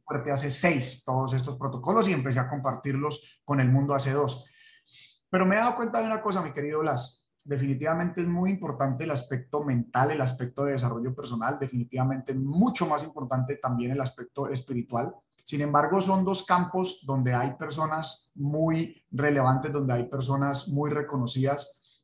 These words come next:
y hay muchas personas haciendo este trabajo. Sin embargo, ¿qué me di cuenta yo en mi propio proceso? A mí el biohacking, o sea, optimizar mi salud al cien por ciento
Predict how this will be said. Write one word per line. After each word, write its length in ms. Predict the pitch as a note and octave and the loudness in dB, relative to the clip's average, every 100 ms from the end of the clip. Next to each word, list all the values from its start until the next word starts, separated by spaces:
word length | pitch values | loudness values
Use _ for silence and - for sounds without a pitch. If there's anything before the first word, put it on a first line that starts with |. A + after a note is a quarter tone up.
| - | -8
y 140 | D#3+ | 0
hay 160 | D3 D#3+ | 2 6
muchas 380 | F3+ G#3+ F#3 - | 6 6 2 -2
personas 440 | C#3+ B2 C3+ D3 | -2 -2 0 0
haciendo 520 | C3+ B2+ B2+ C3 C#3 C#3+ | -2 0 2 2 0 -2
este 240 | C3+ - | -6 -6
trabajo. 500 | C3 B2 C3+ B2+ - _ _ _ _ _ _ _ _ _ _ | 0 2 2 0 -4 _ _ _ _ _ _ _ _ _ _
Sin 200 | - A3+ | 4 6
embargo, 580 | B3+ A3 F#3+ G#3 - - | 8 6 6 2 -2 -2
¿qué 100 | F#3+ | 2
me 120 | F#3 | 4
di 120 | G3 F#3+ | 2 2
cuenta 240 | F#3+ F#3+ | -2 0
yo 100 | F#3+ | -2
en 60 | F#3 | -2
mi 80 | |
propio 300 | F3+ F#3 F#3 | -2 -4 -4
proceso? 500 | F3+ C3+ F#3 C3 - - | -2 0 0 0 -6 -4
A 80 | C3+ | 0
mí 220 | C#3+ F3 | 0 -2
el 120 | G3 | -2
biohacking, 600 | F3+ D#3+ C3+ C#3+ C3 D#3+ | 2 2 2 2 0 -4
o 60 | C3+ | -4
sea, 160 | B2 B2 | 0 0
optimizar 640 | C3+ - C3 B2+ A#2+ C#3+ D#3+ | -2 -6 -2 2 2 2 0
mi 100 | F3+ | 0
salud 340 | D#3 C3 C#3+ - | 0 2 0 0
al 180 | D3 C#3 | -2 0
cien 320 | C3+ D3 C3+ | -2 -2 -4
por 140 | C#3+ | -2
ciento 460 | C3+ C3 A#2 - | -2 0 -2 -4